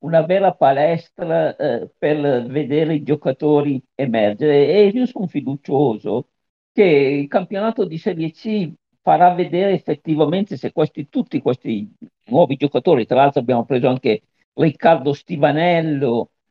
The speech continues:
eh, che è un difensore centrale bravissimo del, che avevo visto nel Bologna, che aveva tenuto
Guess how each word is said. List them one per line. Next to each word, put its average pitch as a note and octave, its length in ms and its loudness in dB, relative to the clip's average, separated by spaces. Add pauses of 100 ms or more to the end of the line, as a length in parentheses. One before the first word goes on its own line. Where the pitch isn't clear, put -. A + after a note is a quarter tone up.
(100)
eh, B2+ 140 -8
che D#3+ 100 -6
è C#3 40 0
un D#3+ 80 -4
difensore C#3+ 580 -2
centrale C#3+ 680 2
bravissimo C#3 960 -4
del, C3 680 0
che - 100 0
avevo B2 260 2
visto D3 400 -4
nel B2+ 180 0
Bologna, C3+ 560 2
che A#2 100 -6
aveva A#2 220 0
tenuto B2+ 600 -2